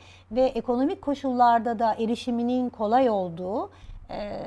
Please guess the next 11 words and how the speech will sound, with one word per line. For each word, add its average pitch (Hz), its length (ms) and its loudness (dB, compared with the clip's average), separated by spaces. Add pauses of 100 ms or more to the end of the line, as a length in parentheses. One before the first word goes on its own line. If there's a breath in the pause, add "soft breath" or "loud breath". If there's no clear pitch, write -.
(300)
kreşlerin 262 600 2
olabilmesi 202 1040 -2
yine, 254 480 0
e, 196 160 -4
modern 220 420 2
hayatta, 208 680 0
modern 226 460 0
belediyeciliğin 196 800 -2
ve 220 80 -4
sosyal 233 520 0
belediyeciliğin, 190 880 -6